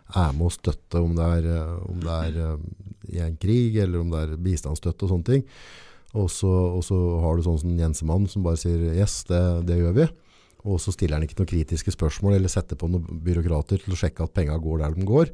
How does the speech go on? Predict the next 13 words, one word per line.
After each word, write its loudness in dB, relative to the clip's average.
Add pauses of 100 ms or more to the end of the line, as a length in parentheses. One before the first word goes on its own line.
(400)
men 0
setter -4
seg -2
selv 0
i -4
posisjon. 0 (720)
Eh, 2
nå 4
kjenner 2
jo 0
ikke 2
han 2
Jens, 0